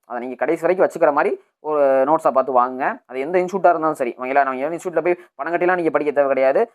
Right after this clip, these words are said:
just வந்து நோட்ஸை மட்டும் எப்படியாவது என்ன பண்ணுங்க, கவர் பண்ணி வாங்க பாருங்க. ஓகேங்களா? அது எந்த நோட்ஸா இருந்தாலும் சரி. So, பாலிட்டிக்கு நீ என்ன பண்ணணும்னா, ஒன் ஹவர் ஒதுக்கணுங்க.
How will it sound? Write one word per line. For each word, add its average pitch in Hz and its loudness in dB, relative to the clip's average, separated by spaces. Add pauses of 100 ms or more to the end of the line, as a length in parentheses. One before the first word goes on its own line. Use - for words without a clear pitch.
(140)
just 175 -8
வந்து 202 2
நோட்ஸை 202 2
மட்டும் 180 2
எப்படியாவது 160 4
என்ன 160 2
பண்ணுங்க, 127 -4 (340)
கவர் 165 0
பண்ணி 175 -2 (300)
வாங்க 135 -4
பாருங்க. 110 0
ஓகேங்களா? 127 0
அது 123 0
எந்த 160 -2
நோட்ஸா 165 2
இருந்தாலும் 135 -2
சரி. 107 -10 (1400)
So, 143 4 (340)
பாலிட்டிக்கு 160 4
நீ 151 4
என்ன 143 4
பண்ணணும்னா, 139 4
ஒன் 135 2
ஹவர் 147 6
ஒதுக்கணுங்க. 131 2